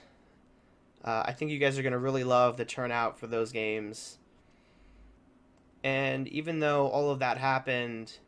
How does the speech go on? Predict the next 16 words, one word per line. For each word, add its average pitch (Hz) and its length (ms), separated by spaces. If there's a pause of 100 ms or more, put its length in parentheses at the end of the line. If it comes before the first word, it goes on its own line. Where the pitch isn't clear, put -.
(800)
and 117 320
I 123 100
was 127 120
starting 156 300
to 147 60
feel 139 220
better 120 280
about 110 240
myself 120 760
and 104 460 (360)
my 120 200
workflow, 117 880 (1900)
something 131 560
definitely 123 720
kicked 143 240
me 127 640